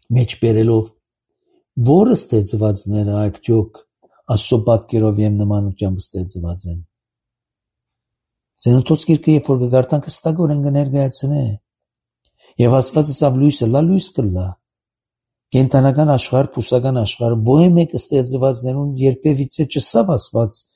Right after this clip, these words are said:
«Մեր պատկերին և նմանության համաձայն ստեղծենք մարդը»։ Ա, ա, ա, մույսները։ Միայն մարդու բարակային է, որ սա «Մեր պատկերին և նմանության համաձայն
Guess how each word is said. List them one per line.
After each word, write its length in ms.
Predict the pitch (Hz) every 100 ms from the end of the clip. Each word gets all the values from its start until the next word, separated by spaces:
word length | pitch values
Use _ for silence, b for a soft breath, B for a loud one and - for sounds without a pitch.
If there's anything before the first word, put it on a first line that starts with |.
| _ _ _ 120
«Մեր 280 | 123 127
պատկերին 640 | 117 113 113 - 117 120 120
և 160 | 113
նմանության 640 | 120 120 120 117 107 117 107
համաձայն 500 | 110 110 107 104 104
ստեղծենք 540 | - 101 92 98 98
մարդը»։ 400 | - 92 - - - _ _ _ _ _ _ _ _ _ _ _ _ _ -
Ա, 80 | 113
ա, 200 | 110 113 107
ա, 140 | 113
մույսները։ 840 | 156 131 123 123 - 110 107 101 95 - _ _ _ _ _
Միայն 280 | 139 156 143
մարդու 340 | 143 151 -
բարակային 600 | 175 180 170 - 165 196 180
է, 160 | 123 107 - _ _ _ _ _
որ 180 | 123 117
սա 180 | - 127
«Մեր 300 | 113 127 123
պատկերին 640 | 117 117 - 123 143 156
և 160 | 135 120
նմանության 680 | 117 117 113 110 104 113 107
համաձայն 520 | 107 110 - 110 101